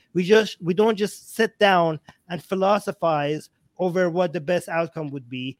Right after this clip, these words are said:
We look at data, we look at numbers, we look at past records, and past records indicate that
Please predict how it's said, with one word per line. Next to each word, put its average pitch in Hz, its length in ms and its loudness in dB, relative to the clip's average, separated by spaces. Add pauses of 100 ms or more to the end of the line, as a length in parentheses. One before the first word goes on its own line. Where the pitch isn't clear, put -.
(240)
We 208 140 4
look 277 200 0
at 202 240 -2
data, 160 420 2 (340)
we 190 100 0
look 247 240 0
at 220 160 0
numbers, 180 640 -4 (260)
we 180 100 -4
look 220 180 -2
at 226 220 -2
past 202 340 0
records, 135 500 -8 (280)
and 175 120 -6
past 247 380 2
records 214 320 -4
indicate 202 640 -4 (400)
that 185 300 0